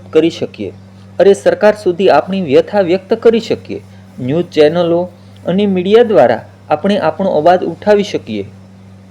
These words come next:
ઉત્પન્ન થયેલો માલ ટુકડે ટુકડે યાર્ડોમાં લાવશું. પાંચસો મણ ઘઉં પાક્યા હોય તો એક સાથે યાર્ડમાં લઈ જવા જરૂરી નથી.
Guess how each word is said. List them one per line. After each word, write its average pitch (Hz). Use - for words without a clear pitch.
ઉત્પન્ન 180
થયેલો 175
માલ 180
ટુકડે 233
ટુકડે 226
યાર્ડોમાં 214
લાવશું. 208
પાંચસો 170
મણ 180
ઘઉં 185
પાક્યા 190
હોય 202
તો 202
એક 185
સાથે 190
યાર્ડમાં 190
લઈ 202
જવા 208
જરૂરી 220
નથી. 220